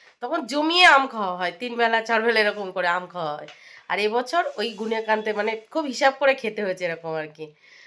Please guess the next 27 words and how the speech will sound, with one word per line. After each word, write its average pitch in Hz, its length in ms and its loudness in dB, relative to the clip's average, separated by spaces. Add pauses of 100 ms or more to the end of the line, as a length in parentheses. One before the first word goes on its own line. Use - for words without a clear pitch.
(140)
তো 220 60 2
আম 208 180 4
তো 254 120 2
প্রায় 269 240 6
শেষের 285 400 0
পথে, 233 400 0 (160)
তো 208 100 -8
মিস্টার 226 280 -4
প্রতিদেব 254 420 0
আগের 233 280 4
দিন 262 140 -2
নিয়ে 262 180 0
এসেছিল, 196 260 -6
অনেকগুলোই 320 500 2
নিয়ে 240 180 2
এসেছিল। 156 420 -6 (360)
তো 285 100 -4
প্রতিদিন 311 480 0
রাত্রেবেলা 294 540 6
করে 320 180 6
দুটো 294 220 -2
করে 311 180 6
আম 294 120 8
কাটি, 294 440 0
চারজন 214 380 0
মিলে 196 200 0
খায়। 151 280 -8